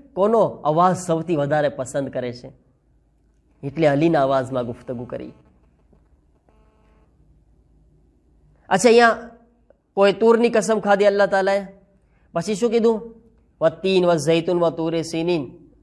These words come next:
વહાઝલ બલદિલ અમીન." પછી કીધું કે આ શહેરે મક્કાની કસમ,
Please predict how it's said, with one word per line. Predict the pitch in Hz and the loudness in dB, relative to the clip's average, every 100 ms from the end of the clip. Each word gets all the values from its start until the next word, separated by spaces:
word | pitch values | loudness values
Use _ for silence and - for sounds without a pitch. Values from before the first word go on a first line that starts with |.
| _ _ _ - | _ _ _ -4
વહાઝલ | 147 185 165 202 208 190 214 202 | 4 4 6 6 6 4 0 0
બલદિલ | 185 190 185 180 180 | -2 0 0 -2 -4
અમીન." | 151 160 170 135 120 - _ | -4 -6 -6 -8 -14 -20 _
પછી | 156 156 165 | -16 -8 -4
કીધું | 180 185 | -2 -2
કે | 190 | -2
આ | 175 - 156 196 | -2 -4 0 0
શહેરે | - 214 214 | 2 2 4
મક્કાની | 202 190 185 202 202 180 | 4 2 -2 -2 0 -2
કસમ, | 147 - 135 | -6 -8 -12